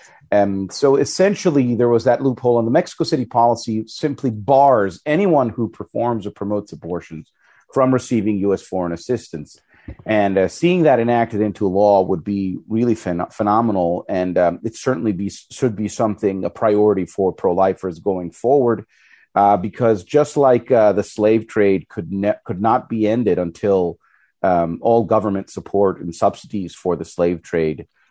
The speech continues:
um, um, were withdrawn, um, eventually that also led to the demise of slavery. Uh, similarly with abortion,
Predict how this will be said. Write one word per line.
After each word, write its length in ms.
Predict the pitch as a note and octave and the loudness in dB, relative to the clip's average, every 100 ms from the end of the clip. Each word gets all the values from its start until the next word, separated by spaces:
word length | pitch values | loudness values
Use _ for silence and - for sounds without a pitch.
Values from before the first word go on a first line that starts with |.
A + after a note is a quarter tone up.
| _ | _
um, 560 | F#2+ E2 D2+ D2+ D#2 D2+ - - - | 0 0 0 -4 -8 -12 -18 -20 -10
um, 520 | C2+ B1+ A#1+ C2 B1+ - | -8 -8 -10 -12 -14 -4
were 240 | F#2 F2+ | 0 0
withdrawn, 840 | E2+ E2 - C3+ C#3 G#2 G2 F#2+ - | 0 -4 0 4 4 4 0 -6 -8
um, 280 | F2 D#2 D2+ | -6 -6 -8
eventually 540 | F#2 F#2 A#2+ - G2+ G2 | -6 -2 -2 -2 -4 0
that 200 | G#2 G#2+ | 0 0
also 300 | G#2 G#2 G2+ | -2 -4 -6
led 200 | F2 F2 | -4 -6
to 80 | - | -8
the 140 | - E2 | -14 -12
demise 460 | - F2+ F2 E2+ | -8 -6 -6 -8
of 120 | D2 - | -12 -10
slavery. 560 | - A#2+ C#3 E2+ D#2 - _ _ - | 0 0 0 -2 -8 -14 _ _ -4
Uh, 220 | G2+ F#2 | -2 -2
similarly 540 | - C#3+ C#3 C3 A#2+ | -2 0 2 2 2
with 180 | A2+ A2 | 0 -2
abortion, 600 | F#2+ F2+ G#2+ G#2 G#2 D#2 | -4 -2 -2 -2 -6 -10